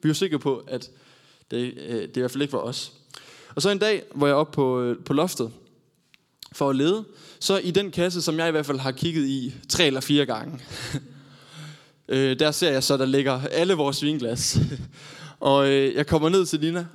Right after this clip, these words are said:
og er jublende glad over, at vi har fundet vores, øh, vinglas. Og på en eller anden måde, så tror jeg, at det her, det kan være et billede på, hvordan Jesus han egentlig har det, når han finder os.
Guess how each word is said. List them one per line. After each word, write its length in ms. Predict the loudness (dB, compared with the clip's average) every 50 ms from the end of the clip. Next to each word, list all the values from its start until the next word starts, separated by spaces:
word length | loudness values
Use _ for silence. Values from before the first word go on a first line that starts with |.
| -4 0
og 360 | 2 4 4 4 4 4 2 2
er 80 | 2
jublende 520 | 2 2 4 2 4 4 4 4 4 4 4
glad 200 | 4 4 4 4
over, 300 | 4 4 4 4 4 4
at 180 | 2 0 0
vi 60 | -2 -2
har 140 | -4 -6
fundet 400 | -4 0 2 2 2 2 0 -4 -6 -12 -20 -20 -20 -20 -20 _ _
vores, 520 | 0 2 2 2 2 0 -2 -4 -6 -8 -12 -18 -20 -20 -20 -20 -20 -12 _
øh, 400 | -2 0 0 2 2 0 0 0
vinglas. 580 | 0 0 0 0 -2 -4 -4 -4 -6 -6 -8 -8 -14 -20 _ _ _ _ _ _ _ _ _ _ _ -20 -20 _ _ _ -8 -4
Og 100 | -2 0
på 60 | 0 2
en 80 | 2
eller 140 | 4 4 4
anden 80 | 4 4
måde, 180 | 4 2 2
så 100 | 0 -2
tror 280 | -2 -2 -2 0 0 0
jeg, 180 | 0 -2 -2 -4 -8 -14 -20 -20 -20 -20 -20 -10 -6
at 180 | -6 -4 -2 0
det 100 | -2 0
her, 240 | -2 -4 -6 -8 -10 -14 -18 -20 _ -6
det 280 | -4 -4 -4 -4 -6 -8
kan 140 | -4 -2
være 80 | -2 -2
et 60 | -2
billede 320 | -2 -4 -4 -4 -4 -6 -6
på, 220 | -4 -2 -2 0
hvordan 300 | 0 -2 -2 0 0 0
Jesus 240 | 0 0 -2 -2 -4
han 120 | -6 -6
egentlig 260 | -4 -4 -4 -4 -6
har 240 | -6 -4 -4 -4 -4
det, 120 | -6 -10 -16 -18 -20 -20 _ _ _
når 120 | -8 -8 -6
han 280 | -4 -4 -6 -6 -8 -8
finder 260 | -6 -6 -4 -4 -6
os. 400 | -8 -10 -10 -10 -12 -12 -14